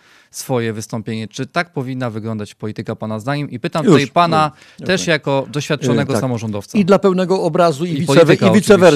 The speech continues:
Speaker 1: oczywiście.
Speaker 2: Były też przypadki odwrotne.
Speaker 1: Tak, oczywiście.
Speaker 2: Powiedzmy sobie, że
Speaker 1: Tak.
Speaker 2: to jest, e, zagadnienie, które dotyczy całej sfery politycznej i mi się to nigdy nie podobało i nie podoba. Jasne. I to jest moja odpowiedź na to.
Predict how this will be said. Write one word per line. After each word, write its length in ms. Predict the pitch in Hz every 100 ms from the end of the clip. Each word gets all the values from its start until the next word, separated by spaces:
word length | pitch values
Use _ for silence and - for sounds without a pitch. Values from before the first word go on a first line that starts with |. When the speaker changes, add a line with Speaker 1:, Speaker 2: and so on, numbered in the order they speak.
| 117
Speaker 1:
oczywiście. 20 | 139
Speaker 2:
Były 260 | 165 156
też 140 | 160 135
przypadki 460 | - 156 139 -
odwrotne. 300 | 143 131 269
Speaker 1:
Tak, 120 | 208
oczywiście. 340 | 185 - 196 127
Speaker 2:
Powiedzmy 200 | 185 -
sobie, 220 | 175 165
że 100 | 160
Speaker 1:
Tak. 140 | 139
Speaker 2:
to 140 | 113 196
jest, 320 | 170 - -
e, 240 | 165 147
zagadnienie, 640 | 135 151 156 143 165 170 160
które 300 | - 160 147
dotyczy 420 | 143 - - 104
całej 380 | - 165 170 180
sfery 320 | - 185 180
politycznej 540 | 190 185 190 156 233
i 60 | 226
mi 80 | 214
się 80 | 190
to 100 | 175
nigdy 240 | 165 147
nie 120 | 160
podobało 480 | - 117 127 127 127
i 60 | 123
nie 100 | 120
podoba. 420 | 110 90 82 101
Jasne. 360 | 123 - - _ _ _ _ _ _ _ _ _
I 120 | - 160
to 100 | 202
jest 160 | 170
moja 200 | 180 170
odpowiedź 440 | 170 - 165 156 143
na 120 | 165
to. 160 | 180